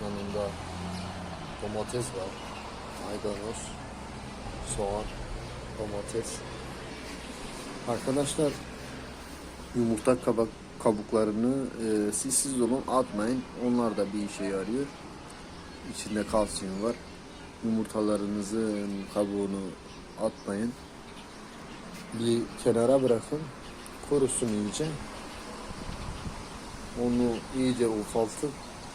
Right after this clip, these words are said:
saksılarınıza, toprağınıza, çiçeğinize vitamin destek olacak arkadaşlar. Evet arkadaşlar,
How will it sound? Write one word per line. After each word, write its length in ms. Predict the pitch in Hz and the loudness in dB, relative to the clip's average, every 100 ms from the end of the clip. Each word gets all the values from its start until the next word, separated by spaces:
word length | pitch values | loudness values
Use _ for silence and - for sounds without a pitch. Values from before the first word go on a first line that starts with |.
| - - - - - - - - - - - - - - - - | -12 -12 -10 -10 -10 -10 -10 -10 -8 -8 -8 -10 -8 -8 -6 0
saksılarınıza, 920 | 117 98 113 107 107 104 101 101 113 117 - | 0 2 0 2 2 2 -2 0 2 2 2
toprağınıza, 640 | 107 117 107 107 104 117 117 - | 0 4 4 2 2 0 0 2
çiçeğinize 600 | 123 110 110 113 156 151 - - - - - - - - - - - - | 4 4 2 2 4 2 -2 -8 -8 -8 -8 -8 -8 -8 -8 -8 -6 -2
vitamin 560 | 113 - 135 123 104 98 | 0 2 4 4 2 4
destek 340 | 110 - 139 123 | 4 6 2 2
olacak 320 | 98 98 101 98 - - | 2 2 2 -2 -6 -4
arkadaşlar. 500 | 104 95 110 - 151 - - - - - - - - - - - - - - 123 | -2 0 0 0 -2 0 -2 -4 -8 -6 -6 -6 -6 -8 -8 -8 -8 -8 0 8
Evet 260 | 117 107 | 10 10
arkadaşlar, 600 | 104 101 107 113 - 151 | 8 6 4 4 2 0